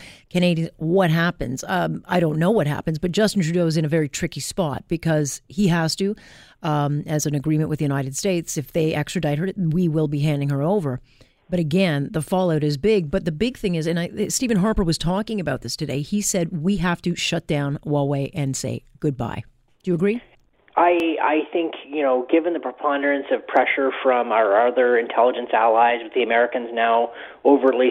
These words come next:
Speaker 2: saying we could lose access to U S intelligence if we proceed with integrating Huawei's technology into our five G networks, um, given the fact that we know the Americans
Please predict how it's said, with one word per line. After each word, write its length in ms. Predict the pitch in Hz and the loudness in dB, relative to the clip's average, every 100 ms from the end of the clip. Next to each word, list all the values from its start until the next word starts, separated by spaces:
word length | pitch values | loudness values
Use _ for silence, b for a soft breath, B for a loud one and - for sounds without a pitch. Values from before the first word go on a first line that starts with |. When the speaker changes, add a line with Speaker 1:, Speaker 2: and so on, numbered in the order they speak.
| - | 2
Speaker 2:
saying 300 | 127 123 120 | 0 2 0
we 120 | 120 | 2
could 220 | 135 107 | 2 -2
lose 340 | 113 120 123 117 | -2 0 2 2
access 320 | 117 120 123 120 - | 2 0 -6 -8 -6
to 100 | 117 | 0
U 80 | |
S 80 | 117 - | 0 -2
intelligence 540 | 110 117 123 117 117 120 | 0 2 2 -2 -8 -10
if 100 | - | -8
we 80 | 113 | -8
proceed 500 | 107 113 - 117 110 | -6 -8 -6 -6 -2
with 160 | 113 113 - B B B | -2 -2 -10 B B B
integrating 540 | 127 123 120 120 120 | -2 2 2 2 -2
Huawei's 500 | - 120 117 113 110 | 0 2 2 0 0
technology 640 | 123 117 120 117 117 117 | -4 -2 0 0 0 -2
into 160 | 113 110 | -2 2
our 160 | 113 110 | 2 2
five 280 | 113 113 107 | 2 2 0
G 120 | 110 | -6
networks, 540 | 110 123 123 127 127 - - B B B | -4 -2 2 2 0 -8 -16 B B B
um, 360 | 110 110 113 113 | 0 0 0 2
given 380 | 139 143 143 139 | 4 6 4 2
the 80 | 127 | 2
fact 320 | 135 127 - | 2 2 -2
that 80 | 117 | -6
we 100 | 117 | 2
know 220 | 117 127 | 2 4
the 100 | 120 | 0
Americans 440 | 113 117 127 117 | 2 2 0 -4